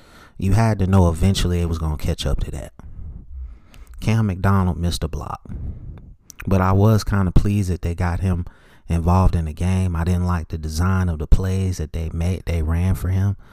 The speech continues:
but I was pleased that they got him involved in the game, and they need to do more of that. I would like to see him,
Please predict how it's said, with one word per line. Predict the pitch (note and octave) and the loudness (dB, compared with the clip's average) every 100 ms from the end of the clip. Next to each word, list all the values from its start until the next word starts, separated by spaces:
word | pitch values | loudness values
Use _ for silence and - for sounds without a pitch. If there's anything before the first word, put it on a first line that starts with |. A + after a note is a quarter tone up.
| - - _ - | -20 -20 _ -4
but | E2 D#2+ - - - - - - - - - - - _ _ _ _ - - - | -2 -2 -6 -10 -12 -12 -12 -14 -14 -14 -16 -18 -20 _ _ _ _ -14 -14 -6
I | F#2+ | 0
was | F#2+ F2 - _ _ _ - | 0 0 -6 _ _ _ 6
pleased | C3 C3 A2+ | 8 6 6
that | F2+ | 2
they | F2 F2 | 0 0
got | F2 F2 | 2 2
him | F2 | 0
involved | E2+ E2+ E2+ F2 | 2 2 2 2
in | D#2+ | -2
the | D#2+ | -2
game, | E2+ E2+ | -2 0
and | E2 E2+ | -2 -2
they | |
need | F2 G#2 G2+ | 0 0 0
to | |
do | G#2 G2+ | 0 2
more | G#2+ B2+ | 4 4
of | G2 | 4
that. | D2 F#2+ | 0 -4
I | D#2 F#2+ | 0 2
would | G2+ | 4
like | G#2+ G#2 | 2 0
to | G2 | -4
see | - G2+ | -4 -2
him, | G2+ G2+ G2 | 2 2 0